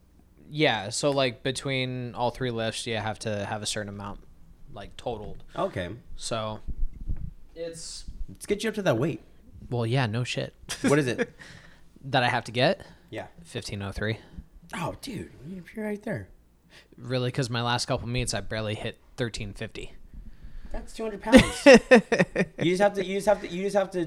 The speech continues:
Speaker 2: just, you know, just put the two hundred pounds and just divide up between your,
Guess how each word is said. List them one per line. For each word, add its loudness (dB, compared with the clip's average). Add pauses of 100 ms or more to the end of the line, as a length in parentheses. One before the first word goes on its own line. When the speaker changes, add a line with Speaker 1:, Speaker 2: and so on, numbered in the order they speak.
(140)
Speaker 2:
just, -4 (380)
you 0
know, 2
just -6
put 6
the -2
two -4
hundred -2
pounds 2
and -2
just -4
divide 4
up 0
between -6 (460)
your, -2